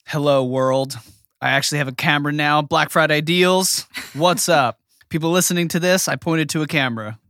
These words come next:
Speaker 1: There you go. You can visualize that in your head. Um, now I see what you deal with. 'Cause, like, when I edit a lot of these episodes,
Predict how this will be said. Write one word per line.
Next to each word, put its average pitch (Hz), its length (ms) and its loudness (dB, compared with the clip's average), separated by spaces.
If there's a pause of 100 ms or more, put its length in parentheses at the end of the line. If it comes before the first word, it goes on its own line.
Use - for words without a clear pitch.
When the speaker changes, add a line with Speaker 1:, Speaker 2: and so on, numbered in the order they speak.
(400)
Speaker 1:
There 117 80 -10
you 131 120 -6
go. 107 300 -6 (100)
You 131 100 -10
can 131 100 -10
visualize 123 460 -2
that 117 160 -4
in 123 80 -8
your 123 100 -4
head. 123 280 -4 (640)
Um, 135 680 2 (1200)
now 160 200 4
I 202 80 2
see 196 160 -2
what 156 160 -6
you 175 180 -4
deal 156 280 -2
with. 127 340 -6 (440)
'Cause, 156 160 -4
like, 143 220 0 (100)
when 147 160 -8
I 147 120 2
edit 160 340 2
a 143 60 -2
lot 147 180 0
of 143 80 -2
these 139 160 -4
episodes, 131 800 -4